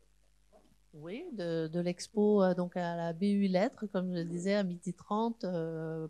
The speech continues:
pour, euh, l'expo, euh, Abysse, là où la vie s'invente, euh, donc avec deux artistes, euh, qui ont fait des résidences à Ifremer, euh,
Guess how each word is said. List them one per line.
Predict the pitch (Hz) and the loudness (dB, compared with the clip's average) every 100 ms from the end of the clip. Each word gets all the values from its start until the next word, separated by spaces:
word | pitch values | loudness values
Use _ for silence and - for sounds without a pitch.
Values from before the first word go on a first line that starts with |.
| - | -10
pour, | 185 175 | -12 -8
euh, | 165 156 156 | -8 -6 -6
l'expo, | 156 165 - - 196 208 185 | -8 -8 -14 -4 0 0 0
euh, | 156 151 151 143 143 143 | -2 -4 -6 -8 -10 -8
Abysse, | - 170 180 202 - | -4 -4 -2 -4 -2
là | 185 185 | 0 0
où | |
la | 180 170 | 0 -2
vie | 190 | -2
s'invente, | 202 190 160 160 202 - | -2 -2 0 -4 -6 -6
euh, | 156 156 | -6 -4
donc | 165 165 | -8 -10
avec | 156 151 - | -12 -12 -10
deux | 165 190 180 | -6 -4 -4
artistes, | 165 - 196 - - | -8 -10 -10 -8 -8
euh, | 160 156 156 | -8 -8 -10
qui | - | -14
ont | 156 | -12
fait | 165 | -10
des | 165 165 | -6 -4
résidences | 160 156 156 175 175 | -4 -6 -6 -4 -6
à | |
Ifremer, | 156 - 156 143 156 180 | -6 -8 -10 -8 -8 -8
euh, | 156 143 | -8 -8